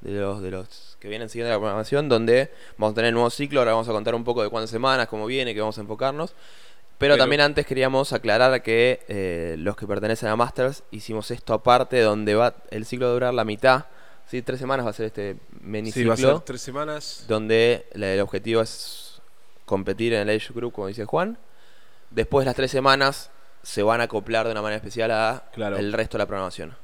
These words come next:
Speaker 2: Van a tener tres semanas que va a ter-, estar el track con todo encarando eso. La cuarta semana va a ser una descarga, va a ser una descarga más,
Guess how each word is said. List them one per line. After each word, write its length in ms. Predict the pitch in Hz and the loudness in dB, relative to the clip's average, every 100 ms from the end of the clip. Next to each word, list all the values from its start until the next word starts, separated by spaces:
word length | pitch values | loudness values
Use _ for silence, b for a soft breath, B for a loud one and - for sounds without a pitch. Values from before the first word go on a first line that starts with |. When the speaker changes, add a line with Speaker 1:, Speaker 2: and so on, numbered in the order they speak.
| - | -4
Speaker 2:
Van 140 | 131 | -2
a 40 | 131 | -2
tener 220 | 127 131 | -4 -4
tres 180 | - 151 | -2 -2
semanas 440 | 151 156 151 - | -2 -2 -2 -6
que 140 | - 117 | -2 0
va 60 | |
a 60 | 117 | 0
ter-, 180 | 120 117 | -2 -6
estar 200 | - 120 | -6 -6
el 120 | 110 | -4
track 380 | 123 123 - - | -2 -2 -4 -14
con 260 | - 101 98 | -12 -12 -6
todo 380 | 123 131 135 - | -2 0 -2 -4
encarando 600 | 117 110 104 110 123 131 | -10 -6 -4 -4 -4 -6
eso. 280 | 160 180 180 b b b b - | -6 -10 -12 b b b b -6
La 180 | 110 110 | -4 -2
cuarta 240 | 165 160 | -4 -6
semana 220 | 143 156 | -6 -4
va 60 | 147 | -4
a 40 | |
ser 120 | 127 143 | -6 -6
una 100 | 123 | -6
descarga, 380 | - 156 156 | -4 -4 -4
va 60 | 127 | -6
a 40 | |
ser 160 | 110 131 | -8 -10
una 120 | 127 | -10
descarga 420 | 110 - 131 120 110 101 - - 104 | -10 -8 -6 -6 -8 -14 -16 -14 -14
más, 220 | 110 | -14